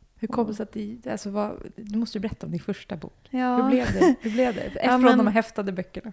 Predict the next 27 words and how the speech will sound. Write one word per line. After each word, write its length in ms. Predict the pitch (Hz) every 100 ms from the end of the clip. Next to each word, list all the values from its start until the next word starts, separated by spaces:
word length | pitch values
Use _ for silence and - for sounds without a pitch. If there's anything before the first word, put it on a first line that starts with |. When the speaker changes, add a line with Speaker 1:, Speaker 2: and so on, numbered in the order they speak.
| -
Speaker 2:
Ja, 220 | 254 269
efter 340 | 269 269 - 262
de 100 | 254
häftade, 440 | 254 - 226 208
den, 160 | 214 233
den, 180 | 226 220
den 180 | 226 220
första 200 | 233 240
riktiga 540 | 240 - - - 269
boken, 500 | 262 202 - 214 220
då 260 | 226 247 269
var 220 | 240 202
jag 160 | 214 214
ju 140 | 220
ändå 580 | 226 208 190 185 190 196
tjugofem 720 | - 214 202 - 226 208 196
när 120 | 190
den 180 | 190 202
släpptes. 640 | - 214 - 220 - -
Speaker 1:
Mm. 220 | 202 190 196 _
Speaker 2:
Eller 200 | 214 208
kanske 280 | - 220 -
till 160 | 208 196
och 60 |
med 100 | 202
ännu 140 | 202 190
äldre. 340 | 190 190